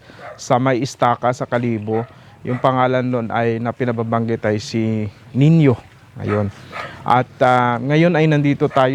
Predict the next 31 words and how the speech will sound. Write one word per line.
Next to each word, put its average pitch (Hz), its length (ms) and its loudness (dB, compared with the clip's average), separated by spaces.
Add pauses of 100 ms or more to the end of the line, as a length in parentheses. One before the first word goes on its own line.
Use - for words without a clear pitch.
sa 131 240 -2
lugar 127 400 0
ng 127 160 -2
Mubo 131 400 0
kasi 123 240 0
may 123 260 0
pinapadalhan 123 760 0
siya 120 240 -2
ng 117 480 0 (320)
pera 117 400 4
para 117 240 -2
sa 113 240 -4
isang 131 320 -2
college 123 480 0
student 120 400 0 (240)
na 120 240 0
taga 110 340 0
dito. 110 460 -2 (340)
So, - 140 -2
dinaan 123 420 2
sa 123 240 2
atin 113 380 -2
para 107 400 0
makatulong 113 720 -2
ba. 101 160 -4 (760)
At 123 240 -2 (1000)
ito 143 180 2
yung 170 320 2
tatay, 143 480 0
oh. 156 80 -2 (960)
Si, 123 680 -2